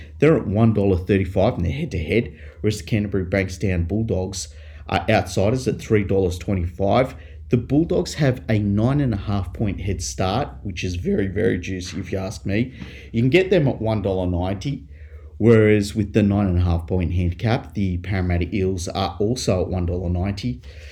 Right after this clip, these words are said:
I, <sighs> what do we think of the Eels right now? I mean,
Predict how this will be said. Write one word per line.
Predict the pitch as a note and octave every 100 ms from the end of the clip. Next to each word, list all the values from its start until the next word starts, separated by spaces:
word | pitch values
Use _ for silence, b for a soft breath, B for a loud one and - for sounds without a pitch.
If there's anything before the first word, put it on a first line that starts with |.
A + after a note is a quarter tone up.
| B B B B B B B B B B -
I, | A#2 B2+ B2+ B2+ B2 A#2+ A#2+ - - - -
<sighs> | C3 B2+ - - - - G2
what | C3
do | F3
we | C#3
think | - G2 E2+
of |
the | - F#2
Eels | F2+ F2 F#2+
right | F2+ E2
now? | E2+ F2+ E2
I |
mean, | E2+ F2 F2+ F2+